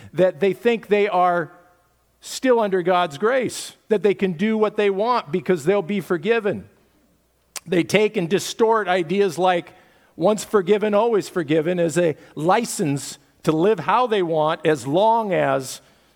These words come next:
at some point they are forgiven. In Paul's response here, in the first five verses of chapter six,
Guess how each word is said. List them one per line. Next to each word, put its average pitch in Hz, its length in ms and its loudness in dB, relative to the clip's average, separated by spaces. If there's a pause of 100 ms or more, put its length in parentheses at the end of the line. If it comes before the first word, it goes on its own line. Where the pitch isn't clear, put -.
(100)
at 185 100 0
some 226 280 0
point 143 480 -4 (340)
they 180 120 0
are 151 100 2
forgiven. 135 560 -4 (1300)
In 165 160 0
Paul's 262 400 0
response 226 600 -2
here, 131 400 -2 (680)
in 180 120 0
the 165 80 2
first - 560 0 (180)
five 196 480 0
verses 151 800 -4
of 147 140 -6
chapter 165 400 -2
six, - 500 -4